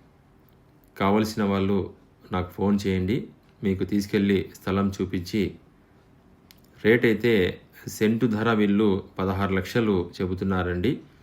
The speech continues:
మరి స్థలం అయితే తూర్పు ముఖంతో ఉందండి. మైదుగు రోడ్డుకు అతి దగ్గరలో మంచి కాలనీ అండి ఇది.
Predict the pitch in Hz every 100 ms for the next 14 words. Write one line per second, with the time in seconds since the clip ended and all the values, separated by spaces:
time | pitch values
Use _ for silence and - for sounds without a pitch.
0 | - _ _ _ - 107 95 - - -
1 | 107 127 113 120 110 - - 127 135 127
2 | 110 117 107 107 101 92 90 92 165 -
3 | - _ _ - 92 104 110 113 110 101
4 | 101 110 110 101 95 92 95 85 107 104
5 | 117 - - - - - _ - - -
6 | _ - _ _ _ _ - _ _ _
7 | - - 101 107 123 92 - - 101 104
8 | 104 95 95 95